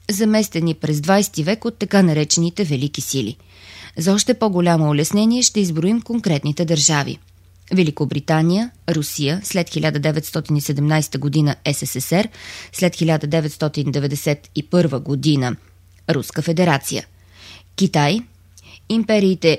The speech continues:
Минг и Цин, Република Китай и Китайската народно-демократична република, Османската империя след хиляда деветстотин двайсет и трета година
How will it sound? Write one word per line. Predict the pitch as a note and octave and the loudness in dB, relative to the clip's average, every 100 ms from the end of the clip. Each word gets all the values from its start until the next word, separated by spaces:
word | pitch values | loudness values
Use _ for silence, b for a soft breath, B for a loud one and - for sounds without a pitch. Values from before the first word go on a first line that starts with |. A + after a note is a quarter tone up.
| - | 0
Минг | E3+ F3 D3+ C3+ - - | 0 0 0 -4 -10 -4
и | D#3 | -2
Цин, | - - C#3 G#3+ - - G#3 | -2 -2 -2 -2 -6 -4 0
Република | A3 A#3 F#3+ F#3+ - D#3 - - | 2 0 0 0 0 -2 -2 0
Китай | F#3+ F#3+ E3 D3 - | 0 2 2 2 0
и | G3+ | -2
Китайската | A3+ G3 D#3+ D3 D#3 C#3+ D3 | -2 0 0 0 -4 -2 0
народно-демократична | D#3+ F3 C#3+ C3+ D3 D3+ - - C#3+ - A#2+ | 2 2 0 0 0 0 -2 -2 0 0 -2
република, | B2 D3 D3 F3 A3 A#3 B B B B | -4 -2 -2 -2 -2 -4 B B B B
Османската | G#3+ A3+ A3 G#3 F#3+ E3 | -4 0 2 2 -2 0
империя | D#3+ D#3 D3+ D#3 G#3 A#3 | 0 2 2 2 -2 -4
след | - F#3 D#3 | -2 -2 0
хиляда | E3 D3+ C#3+ | 0 0 0
деветстотин | D#3 D3 - D3+ D3+ | 0 -2 -4 -2 0
двайсет | D3 D#3+ D3+ C#3+ | 0 0 0 -4
и | |
трета | D3 D#3 D3 | -2 -2 -2
година | C3+ D3 D3 C3 | -4 -2 0 -2